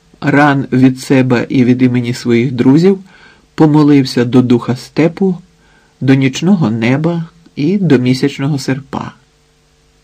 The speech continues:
Настав же бо молодик. Під руками не було ні козеняти, ні баранця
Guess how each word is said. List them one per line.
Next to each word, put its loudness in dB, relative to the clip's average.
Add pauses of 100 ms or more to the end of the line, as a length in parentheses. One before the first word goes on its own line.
(200)
Настав -2
же -2
бо 0
молодик. -2 (1500)
Під 2
руками 0
не 0
було 2
ні 0
козеняти, 0
ні 0
баранця -2